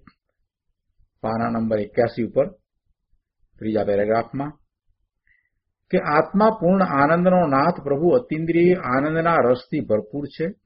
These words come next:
અતિન્દ્રિય આનંદના રસથી ભરપૂર છે. અને એમાં ઉદાહરણ આપ્યું છે કે પેલો શક્કરકંદ, શક્કરનો કંદ,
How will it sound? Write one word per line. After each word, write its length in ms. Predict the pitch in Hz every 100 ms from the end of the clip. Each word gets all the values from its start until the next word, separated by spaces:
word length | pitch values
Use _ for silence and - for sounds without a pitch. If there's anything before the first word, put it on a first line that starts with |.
| _ _ _ _ _ _ _ _ _ _ _ _ _ -
અતિન્દ્રિય 640 | - 131 143 143 151 175
આનંદના 540 | - 110 113 143 147
રસથી 460 | 147 139 117 - 143
ભરપૂર 500 | 95 98 101 170 156
છે. 280 | - 90 90 _ _ _ _ _
અને 140 | - 147
એમાં 180 | 151 135
ઉદાહરણ 520 | 113 123 170 156 135
આપ્યું 200 | - 165
છે 300 | 123 110 - _ _ _ _ _ _ _ _ _ _ -
કે 80 | 147
પેલો 380 | 147 147 143
શક્કરકંદ, 840 | - - 139 - 139 - 135 120 90 - _ _ _ _ _ _ _ _ _ _ _ _ _ _ _ _ _ _ -
શક્કરનો 520 | 127 - 123 123 123
કંદ, 340 | - 147 131